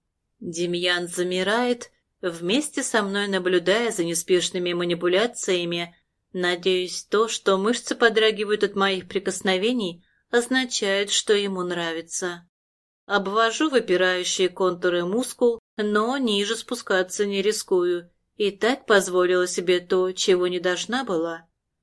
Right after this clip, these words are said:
Подняв глаза, встречаюсь с прищуренным взглядом. «Понравилось?» Рефлекс снова опустить глаза прерывается тем,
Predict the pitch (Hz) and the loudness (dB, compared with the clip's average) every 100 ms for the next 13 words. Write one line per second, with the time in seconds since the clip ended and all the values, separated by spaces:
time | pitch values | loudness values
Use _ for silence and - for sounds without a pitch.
0 | - 226 233 240 214 214 196 196 190 202 | -2 0 0 -2 2 2 2 0 -2 -2
1 | 208 214 196 - 180 175 175 - 196 190 | -2 0 0 2 2 2 0 0 0 0
2 | 175 170 180 180 - 175 170 170 180 175 | 0 0 -2 -4 0 2 2 0 -2 -4
3 | _ _ - 165 160 160 180 233 214 165 | _ _ 0 0 0 -2 0 -2 -2 -4
4 | 147 - - _ _ _ _ 208 247 302 | -6 -10 -16 _ _ _ _ 0 0 0
5 | - 247 277 277 - 202 247 254 196 190 | -2 0 0 -2 -6 -2 -2 0 0 0
6 | 180 - 160 175 185 180 208 226 233 202 | -6 -6 -6 -2 -2 -2 0 0 0 -2
7 | 196 185 175 180 175 175 185 180 - 226 | 0 0 0 -2 -4 -4 -4 -4 -4 -4
8 | 233 | -6